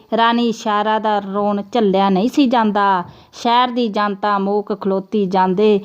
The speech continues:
ਪੂਰਨ ਨੂੰ ਵੇਖਦੀ ਰਹੀ। ਰਾਜੇ ਦਾ ਤਪ ਤੇਜ਼ ਹੀ ਇੰਨਾ ਸੀ, ਕਿਸੇ ਹਾ ਦਾ ਨਾਅਰਾ ਮਾਰਨ ਦੀ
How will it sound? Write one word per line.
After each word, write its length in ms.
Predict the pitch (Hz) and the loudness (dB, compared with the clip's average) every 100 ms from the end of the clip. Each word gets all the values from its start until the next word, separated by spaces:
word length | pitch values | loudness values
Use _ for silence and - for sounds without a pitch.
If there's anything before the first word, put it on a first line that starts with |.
| - - | -6 -6
ਪੂਰਨ 300 | 233 220 208 | 0 0 2
ਨੂੰ 140 | 202 185 | 0 0
ਵੇਖਦੀ 460 | 185 180 214 226 | 0 0 -2 -2
ਰਹੀ। 420 | 220 220 220 202 196 - | 2 2 2 0 -2 -4
ਰਾਜੇ 340 | 202 202 202 208 | 0 0 0 0
ਦਾ 140 | 202 | 0
ਤਪ 340 | 196 196 190 190 | -2 -2 -2 -6
ਤੇਜ਼ 420 | - 196 202 214 | -2 0 2 0
ਹੀ 80 | 247 | -2
ਇੰਨਾ 320 | 214 208 202 | 0 0 0
ਸੀ, 340 | 196 208 196 196 - _ | 0 2 2 -2 -20 _
ਕਿਸੇ 380 | - 226 233 208 190 | -2 0 2 0 0
ਹਾ 180 | 202 196 | 0 0
ਦਾ 180 | 196 196 | 0 -2
ਨਾਅਰਾ 420 | 185 185 220 226 | 0 0 0 0
ਮਾਰਨ 460 | 214 190 180 190 185 | 0 0 0 -2 0
ਦੀ 220 | 196 | 0